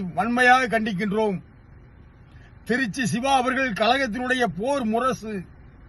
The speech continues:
திராவிட முன்னேற்ற கழகத்தினுடைய துணை பொதுச் செயலாளர். இவரை குறை சொல்லி எந்த சாதி நாய்களாவது, சாதி சங்கங்களாவது குறை சொல்லுமே ஆனால், ஊடகங்களிலே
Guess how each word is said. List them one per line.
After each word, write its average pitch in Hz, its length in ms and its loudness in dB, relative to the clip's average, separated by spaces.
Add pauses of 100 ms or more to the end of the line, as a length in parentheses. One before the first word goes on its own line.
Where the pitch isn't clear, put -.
(640)
திராவிட 269 440 4
முன்னேற்ற 254 420 0
கழகத்தினுடைய 247 800 -2
துணை 247 300 -4
பொதுச் 226 340 -4
செயலாளர். 220 400 4 (1120)
இவரை 240 380 0
குறை 254 320 0
சொல்லி 262 320 -4
எந்த 233 300 0 (180)
சாதி 262 380 2
நாய்களாவது, 254 760 4
சாதி 254 380 0
சங்கங்களாவது 240 800 2 (840)
குறை 254 260 2
சொல்லுமே 262 360 -2 (100)
ஆனால், 247 340 4 (880)
ஊடகங்களிலே 254 680 2